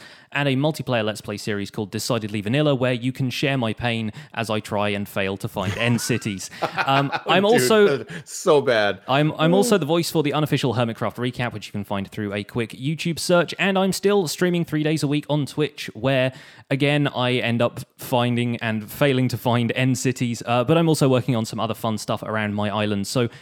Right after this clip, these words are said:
Speaker 1: if you wanna see what goes into behind the scenes of my YouTube series, then check that out. That's twitch dot T V slash pixel riffs.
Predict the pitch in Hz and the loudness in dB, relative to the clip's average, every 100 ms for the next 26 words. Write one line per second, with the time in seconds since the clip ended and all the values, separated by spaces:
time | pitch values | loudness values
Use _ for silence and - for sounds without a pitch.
0 | - 127 156 139 143 127 120 127 117 127 | -10 -2 0 2 0 -2 0 0 0 0
1 | 113 117 107 110 113 151 139 113 - 143 | -2 -4 -4 -4 0 0 0 -2 -2 -2
2 | 123 113 - - - 123 117 107 101 - | -2 -4 -8 -20 -10 -6 -2 -2 -2 -4
3 | 107 - 110 98 98 98 107 104 98 - | -6 -4 -2 -2 -4 -6 -4 -2 -4 -10
4 | - - 110 120 104 101 104 92 - 110 | -8 -4 -4 -2 -2 -2 -4 -6 -4 -4
5 | - 95 - 107 95 95 - 107 92 - | -2 -8 -6 -4 -4 -4 -6 -8 -8 -6
6 | 151 170 180 170 | -4 0 0 -2